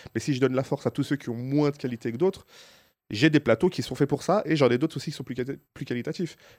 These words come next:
Et juste pour en revenir à ce que t'as dit sur, euh, j'aimerais bien qu'il y ait des humoristes de droite. Je sais pas si t'allais dire d'extrême droite. Mais, euh, t'en as un qui est de droite qui s'appelle Clovis. C'est de droite léger. Il te dit qu'il est de droite, il fait le, ça, euh,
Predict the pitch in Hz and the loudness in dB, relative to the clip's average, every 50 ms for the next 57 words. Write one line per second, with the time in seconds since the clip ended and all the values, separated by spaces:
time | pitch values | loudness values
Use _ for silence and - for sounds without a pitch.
0 | - 117 135 151 - - 151 143 139 143 143 143 135 135 - - 131 131 135 139 | -4 -2 -2 0 2 2 4 4 4 2 2 2 0 0 -2 -4 -4 -4 -4 -4
1 | 151 143 - - 120 113 117 113 113 107 117 113 120 123 123 135 127 - 120 117 | -4 -6 -6 -6 -4 -2 -2 -2 -2 -4 -4 -4 -2 -2 -2 -2 -4 -4 -4 -4
2 | 113 117 113 117 113 120 113 117 113 110 117 131 131 - - _ _ _ _ _ | -4 -4 -4 -4 -4 -4 -4 -4 -4 0 0 0 0 -2 -4 _ _ _ _ _
3 | _ _ _ - - - - - 117 - - 107 107 107 107 104 104 113 - - | _ _ _ -16 -14 -8 -6 -6 -6 -6 -6 -6 -6 -6 -6 -6 -6 -6 -8 -10
4 | - 120 131 143 160 156 - _ - - - - - 123 127 131 131 131 131 131 | -10 -10 -8 -6 -6 -6 -8 _ -20 -20 -20 -10 -2 0 2 4 4 4 4 4
5 | 120 143 131 147 135 165 196 202 190 - - 139 131 131 139 127 135 151 151 - | 2 2 2 4 4 4 4 2 2 0 0 0 2 4 4 4 4 2 2 2
6 | - - 123 123 110 - 135 131 147 180 196 - - - - _ _ - - - | -2 -4 -6 -6 -2 0 0 2 2 0 -2 -4 -10 -16 -20 _ _ -20 -20 -20
7 | - _ _ _ _ _ _ - - 127 120 127 123 127 131 147 147 - 131 131 | -20 _ _ _ _ _ _ -8 -4 -2 0 0 2 4 4 4 4 4 6 6
8 | 139 135 123 143 147 147 131 117 - - - 101 - 107 107 120 120 - 117 113 | 6 8 8 8 8 6 6 4 0 -6 -10 -6 -2 -2 -2 -2 -2 0 0 0
9 | 110 107 113 110 127 131 139 143 143 - - 113 - - 131 123 117 117 113 113 | 2 0 0 2 4 4 6 4 4 2 -2 -2 0 2 2 4 4 2 4 4
10 | 110 107 104 - - - - - 110 101 104 101 101 98 | 2 2 0 -2 -6 -6 -2 0 2 2 2 0 -2 -4